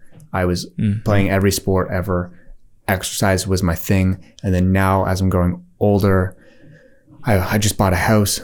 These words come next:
Speaker 1: that's taking up a lot of my energy, and business is taking up a lot of my energy. Now that I'm like, now I have to pay for things, I actually have to care about money. It's not just cool
Speaker 2: Yeah.
Speaker 1: that it's in my account.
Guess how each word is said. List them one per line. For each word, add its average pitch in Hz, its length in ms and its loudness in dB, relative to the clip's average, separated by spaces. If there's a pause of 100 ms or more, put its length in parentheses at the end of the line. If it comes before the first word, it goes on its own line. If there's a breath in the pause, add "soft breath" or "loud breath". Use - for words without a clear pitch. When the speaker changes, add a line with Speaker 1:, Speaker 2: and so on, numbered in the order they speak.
Speaker 1:
that's 95 240 -2
taking 101 240 2
up 98 120 0
a 95 40 0
lot 92 300 2
of 92 80 0
my 92 160 0
energy, 92 720 -2 (140)
and 90 460 -2 (240)
business 98 420 2
is 107 80 -8
taking 101 320 0
up 95 120 -2
a 101 40 0
lot 98 180 2
of 98 60 0
my 95 120 0
energy. 95 580 0
Now 92 260 0
that 92 140 2
I'm 90 120 0
like, 90 160 -2 (180)
now 87 160 -2
I 85 60 0
have 87 120 -4
to - 80 -16
pay 101 140 2
for 107 140 0
things, 95 280 0
I 87 140 -2
actually 90 200 -4
have 82 100 -6
to 82 80 -10
care 113 180 0
about 107 200 2
money. 101 260 0
It's 92 160 -6
not 92 160 0
just - 180 -8
cool - 220 0
Speaker 2:
Yeah. - 60 2
Speaker 1:
that 92 120 0
it's 90 100 -8
in 92 100 0
my 87 160 -6
account. 110 420 -2